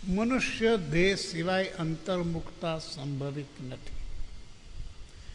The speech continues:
બગલો અંતર્મુખ થાય તો શું થાય?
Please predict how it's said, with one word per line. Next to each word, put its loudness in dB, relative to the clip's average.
બગલો 8
અંતર્મુખ 4
થાય 4
તો -2
શું -4
થાય? -4